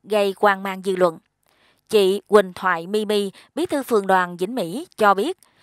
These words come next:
Ban chấp hành phường đoàn đã đẩy mạnh công tác tuyên truyền với nhiều hình thức như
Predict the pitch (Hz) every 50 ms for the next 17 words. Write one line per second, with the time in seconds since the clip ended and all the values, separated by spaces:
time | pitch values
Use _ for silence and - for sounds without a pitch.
0 | _ _ _ _ - 226 226 220 220 214 214 349 - 320 240 202 - 214 196 196
1 | 190 190 185 180 180 170 - _ _ _ - 208 233 247 220 269 269 190 165 170
2 | - 240 233 220 - 262 349 - _ - 254 247 233 - 202 190 185 175 156 -
3 | - _ - 175 202 208 254 349 370 240 190 185 196 175 175 254 330 392 - _
4 | _ _ _ _ 208 220 233 226 226 220